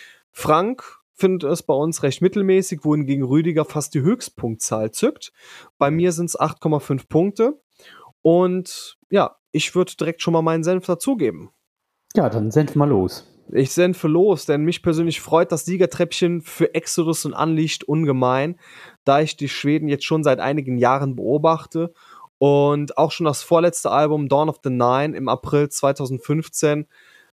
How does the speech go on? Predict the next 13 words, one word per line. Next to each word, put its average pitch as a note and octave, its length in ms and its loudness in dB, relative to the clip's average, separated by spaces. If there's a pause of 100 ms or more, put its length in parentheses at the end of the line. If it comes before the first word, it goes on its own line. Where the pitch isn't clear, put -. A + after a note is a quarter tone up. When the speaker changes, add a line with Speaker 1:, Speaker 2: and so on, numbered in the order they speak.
Speaker 1:
ähm, C3+ 380 2
sehr B2+ 240 2
abgefeiert D#3 640 0
habe D3 280 0
und C3+ 240 -2
für - 80 -8
mich D#3 200 -2
auch B2+ 100 -4
vollkommen D#3 420 2
verdient C#3 480 -2
Soundcheck-Sieger C#3 680 -2
damals A2 420 -8
wurde. D3 320 -2